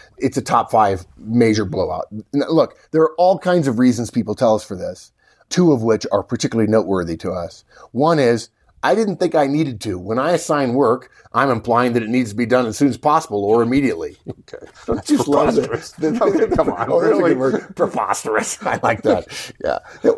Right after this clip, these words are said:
Speaker 1: In fact, we should, we should make that one of the answers that we encourage directs to give in career tools. There should be three answers for a delegation or assignment.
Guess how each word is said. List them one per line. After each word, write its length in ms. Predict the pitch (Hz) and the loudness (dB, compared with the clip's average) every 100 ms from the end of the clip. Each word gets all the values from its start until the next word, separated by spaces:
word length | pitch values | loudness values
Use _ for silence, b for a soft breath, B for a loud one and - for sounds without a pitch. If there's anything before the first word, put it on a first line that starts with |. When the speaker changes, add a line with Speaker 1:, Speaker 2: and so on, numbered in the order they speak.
| 202 | 0
Speaker 1:
In 80 | 196 | 2
fact, 360 | 240 196 - | 2 2 0
we 120 | 151 320 | 0 2
should, 240 | 339 262 | 2 2
we 120 | 143 302 | 2 2
should 180 | 302 | 2
make 260 | 220 208 - | 0 -2 -4
that 400 | 98 92 90 - _ _ | -4 -2 -4 -8 _ _
one 160 | 127 135 | 0 2
of 80 | 123 | 2
the 160 | 113 117 | 2 2
answers 400 | 139 127 98 - | 0 -2 -6 -6
that 100 | 101 | -2
we 140 | 107 | -2
encourage 440 | 104 - 117 95 | -2 -2 -2 -2
directs 400 | 95 95 107 - - | -4 -2 -2 -2 -10
to 100 | 95 | -2
give 400 | 107 98 90 - b b | 2 2 0 -6 b b
in 140 | 104 107 | -8 -6
career 320 | - 117 135 | -2 2 2
tools. 340 | - 92 - b b | 2 -4 -6 b b
There 120 | - 123 | 0 0
should 140 | 147 | 2
be 100 | 131 | 2
three 280 | - 143 143 | 2 4 6
answers 380 | 135 131 143 - | 4 2 0 0
for 120 | 120 | 0
a 60 | 110 | 2
delegation 500 | 123 117 120 - 117 | 2 2 -2 -2 -4
or 40 | |
assignment. 420 | 107 113 90 78 | 0 0 0 -6